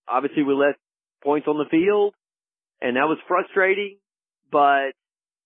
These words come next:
I kinda have to say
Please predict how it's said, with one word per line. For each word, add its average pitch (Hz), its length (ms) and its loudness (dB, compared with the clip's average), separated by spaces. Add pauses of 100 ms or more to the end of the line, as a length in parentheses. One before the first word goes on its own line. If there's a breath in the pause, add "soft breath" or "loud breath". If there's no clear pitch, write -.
(380)
I 120 340 -2 (280)
kinda 196 440 -4 (960)
have 143 320 -2
to 196 100 -4 (100)
say 202 320 0